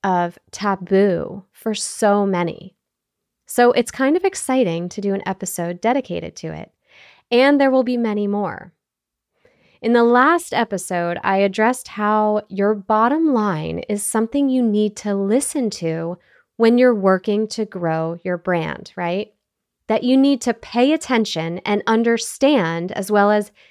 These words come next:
get comfortable with the numbers. It is one of the most important factors that plays a part in your decisions to grow your business. It is unavoidable. But for many, right, it's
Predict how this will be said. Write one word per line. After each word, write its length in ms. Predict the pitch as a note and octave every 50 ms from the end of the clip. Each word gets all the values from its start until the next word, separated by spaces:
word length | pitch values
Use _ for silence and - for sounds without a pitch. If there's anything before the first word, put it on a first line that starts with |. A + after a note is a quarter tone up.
| _ _ _
get 240 | - - E3+ - -
comfortable 960 | - - - A3 A#3 C4 - - - G#3+ F#3 E3+ D#3+ D#3+ - - G3+ F#3+ - _ _ _
with 240 | - F#3 F3 E3+ E3+ _ _ -
the 40 | G#3+
numbers. 680 | A3 B3+ C#4 C4+ G3+ - - - - - - - - _ _ _ _ _ _ _ _ _ _ _ _ _ _ _ _ _ _ _ _ _ _ _ _ _
It 100 | - G#3+
is 180 | A3+ A3+ A3 A3
one 180 | A3+ A#3 A#3+ C#4+
of 80 | C#4+
the 100 | C#4 D4+
most 320 | C#4 B3+ A#3+ A#3 A#3 - -
important 760 | - G#3+ G#3+ G#3 - - - G#3 G#3+ - B3+ C4+ C#4 - - -
factors 760 | - - G3+ F3+ F3+ - _ - E3 E3 E3 E3 E3+ -
that 200 | - F3+ - -
plays 340 | - - F#3+ F3+ F3+ F#3 -
a 60 | A3+
part 540 | A3+ - - - G3+ F#3 F3 E3 - - - -
in 140 | F#3+ G3
your 120 | G3+ G3 F#3+
decisions 640 | G3 G3+ - - G#3+ G3 F#3 A3 A3 A#3 A3+ -
to 120 | - A3 G3+
grow 580 | F#3 - F3 F3 E3 D#3+ D#3+ D#3+ E3 E3+ E3 -
your 160 | F#3 F3+ F3
business. 580 | F3 G3 F3+ E3+ - - - - - - - - _ _ _
It 160 | - A#3 B3+ -
is 260 | C4 B3+ B3+ B3 - -
unavoidable. 760 | G#3 G3+ G3 F#3 F3+ F3+ E3+ D#3+ D#3+ D#3 - - - - - _ _ _ _ _ _ _ _ _ _ _ _
But 200 | - G3+ - -
for 200 | - A#3 A#3+ B3
many, 480 | B3 A#3+ A#3+ B3+ C#4 C4+ F#3+ E3 D#3+ E3
right, 320 | E3+ E3 E3+ F3+ G3 - -
it's 220 | G3+ F#3 - -